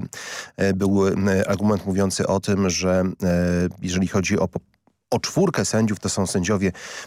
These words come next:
e, którzy powinni zostać wybrani, e, dużo wcześniej. No i niejako pan prezydent n-, nie poczuwa się do ich wyboru, ponieważ, e, tę czwórkę należało obsadzić jeszcze za kadencji poprzedniego prezydenta, stąd tylko ta dwójka. No, delikatny problem polega na tym, że,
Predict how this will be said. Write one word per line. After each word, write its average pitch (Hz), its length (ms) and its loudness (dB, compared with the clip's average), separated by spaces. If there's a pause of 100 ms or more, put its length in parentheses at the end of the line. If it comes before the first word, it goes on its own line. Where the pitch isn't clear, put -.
(120)
e, 92 140 0
którzy 95 260 0
powinni 98 320 2
zostać 92 320 0
wybrani, 98 520 2
e, 85 40 2 (300)
dużo 92 360 0
wcześniej. 123 460 0
No 98 80 2
i 98 60 4
niejako 95 340 2
pan 85 160 -2
prezydent 92 380 0 (220)
n-, 127 60 2 (140)
nie 123 160 4
poczuwa 131 420 2
się 110 140 -2
do 101 100 2
ich 104 200 2
wyboru, 95 320 0
ponieważ, 92 380 0 (440)
e, 90 200 2
tę 104 100 -2
czwórkę 98 340 -2
należało 92 400 2
obsadzić 92 420 -4
jeszcze 92 400 0
za 101 180 -2
kadencji 98 400 0
poprzedniego 98 480 0
prezydenta, 117 500 0
stąd 120 400 -2 (240)
tylko 113 440 0 (200)
ta 113 120 -2
dwójka. 87 500 -2 (340)
No, 113 80 0 (220)
delikatny 117 440 0
problem 113 300 0
polega 107 300 0
na 85 140 -2
tym, 120 240 0
że, 98 240 2